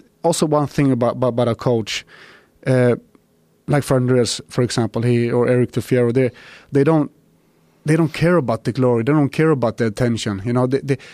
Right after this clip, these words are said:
they don't care about, they, they're the head coaches, but they, they, they take in, if they, they are honest to, to,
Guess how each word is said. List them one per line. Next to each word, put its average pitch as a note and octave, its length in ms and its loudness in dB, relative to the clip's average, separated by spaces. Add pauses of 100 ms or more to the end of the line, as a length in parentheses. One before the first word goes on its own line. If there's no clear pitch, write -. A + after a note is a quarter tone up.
(120)
they C#3 160 2
don't D3 180 0
care D#3+ 200 0
about, A#2+ 480 0
they, D3 340 0
they're D#3+ 240 2
the C#3 120 0
head B2+ 220 -2
coaches, C#3 540 -2 (240)
but C3+ 140 2
they, D#3+ 140 2
they, D3+ 380 2 (100)
they D3+ 100 0
take D#3+ 260 -2
in, D#3 200 2
if C#3+ 180 -4
they, D3+ 260 -4
they D#3 300 0
are D3 240 -2
honest D#3+ 300 -2
to, C#3 300 2
to, B2+ 300 0